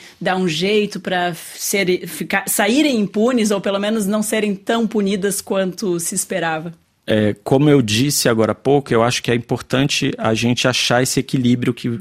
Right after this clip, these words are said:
Speaker 2: que a gente tava conversando aqui sobre o enfrentamento à corrupção dentro das regras do devido processo legal, do Estado Democrático de Direito. A gente não pode achar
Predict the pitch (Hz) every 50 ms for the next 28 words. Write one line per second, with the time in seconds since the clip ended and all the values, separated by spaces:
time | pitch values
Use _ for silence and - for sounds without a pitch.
0 | 95 - - - 120 117 110 117 117 - - 120 113 120 - - 127 113 123 120
1 | 110 - - 117 113 113 113 107 - - 110 110 - - 131 107 107 107 110 110
2 | 107 - - - - - - - 113 117 - - 123 123 120 - 127 117 113 117
3 | 127 139 - 143 - - 123 123 117 - - - - 127 131 131 123 117 117 131
4 | 143 143 - - 147 143 147 - _ _ - - 120 120 113 - 117 117 117 120
5 | 120 123 123 113 120 110 117 117 107 117 113 113 - - 117 - - 120 110 -
6 | - 120 110 101 101 110 113 117 113 110 110 - - - 107 104 104 110 107 104
7 | 107 - - 110 107 - - 113 104 101 95 104 95 101 104 110 110 - - -
8 | - - - - - - - - - - - 104 104 123 123 - - 139 135 131
9 | - - 131 131 143 143 127 127 120 113 107 - - - 120 117 120 113 107